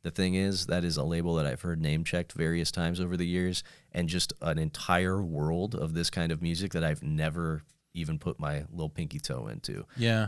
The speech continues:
Speaker 1: Which makes me feel like I probably should. And it also is one of those things where it's like,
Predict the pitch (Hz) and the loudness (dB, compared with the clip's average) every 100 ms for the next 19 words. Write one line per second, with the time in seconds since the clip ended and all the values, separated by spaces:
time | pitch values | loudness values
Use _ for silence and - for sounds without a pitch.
0 | - 90 113 110 - 98 - 95 92 82 | -2 -4 2 2 4 0 2 2 4 2
1 | 78 - 85 82 80 76 - 78 90 107 | 0 2 2 2 -2 -2 0 0 0 -2
2 | - - - 107 104 104 107 - 104 90 | -14 -14 -2 0 4 6 6 6 4 4
3 | 95 92 87 82 95 90 87 85 80 - | 2 2 2 2 0 0 0 0 0 2
4 | 87 80 76 | 2 2 0